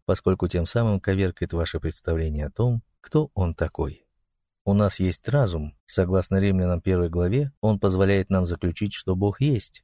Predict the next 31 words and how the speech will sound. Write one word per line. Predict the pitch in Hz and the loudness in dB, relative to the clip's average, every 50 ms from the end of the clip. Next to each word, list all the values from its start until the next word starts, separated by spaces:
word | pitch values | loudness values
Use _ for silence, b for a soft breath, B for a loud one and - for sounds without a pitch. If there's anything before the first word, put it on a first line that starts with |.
| _ _ _ | _ _ _
У | 92 92 | 0 2
нас | 98 104 101 - | 2 2 0 0
есть | 113 110 - - - | -2 -2 -2 0 0
эмоции, | 143 160 156 131 - - - 76 78 78 - _ _ _ _ | 2 2 2 2 0 -4 -6 -6 -8 -10 -14 _ _ _ _
которые | _ 98 92 - 95 92 90 | _ -4 0 2 2 2 2
дают | 85 92 92 101 101 _ | 2 2 2 0 0 _
нам | 92 90 | -2 -2
способность | 87 - _ 90 85 - - 120 120 113 107 101 101 | -2 -2 _ -4 -2 0 -2 0 0 0 0 -2 -4
взаимодействовать | 90 87 92 92 90 90 87 85 98 107 - - - 98 92 | -4 -2 0 0 2 0 0 0 0 -2 -2 -2 -2 -2 0
друг | 87 92 98 101 | 0 0 -2 -2
с | 107 | -2
другом, | 120 143 175 151 107 87 82 78 78 _ _ _ _ | -2 -2 -2 -2 -2 -4 -4 -6 -8 _ _ _ _
чего | - - 110 104 101 | 0 2 2 4 4
нет | 95 90 87 - | 2 0 0 -2
у | 87 | 0
животных | 82 98 127 160 165 - 139 131 - - | 0 2 0 0 0 0 0 -2 0 0
и | 127 | -2
растений. | 123 120 - - - 85 78 76 76 78 - _ _ _ _ | 0 0 -2 -4 -6 -6 -4 -4 -6 -8 -12 _ _ _ _
Эмоции | 104 110 117 123 120 - - - 113 117 | -2 0 2 0 0 -2 -2 -2 -2 -2
также | 120 - 160 147 120 101 98 92 | 0 0 0 0 0 0 0 0
дают | 92 95 98 95 95 | 2 2 0 0 0
нам | 98 95 92 | 0 0 0
привилегию | 90 95 92 92 90 95 98 95 90 92 92 | 2 0 0 2 2 2 0 0 0 0 0
общаться | 92 - - 101 95 - - 104 | -2 0 -2 -2 -2 0 -2 -2
с | 104 | 0
Богом, | 107 131 147 131 98 82 78 78 85 - _ _ | 0 2 0 0 0 -2 -6 -6 -10 -14 _ _
и | - 131 | 0 2
у | 135 | 2
нас | 135 135 127 - - | 4 2 2 0 0
есть | 127 127 - - - | 0 0 0 0 0
воля. | 147 131 101 80 78 78 - | 2 2 2 0 -2 -8 -12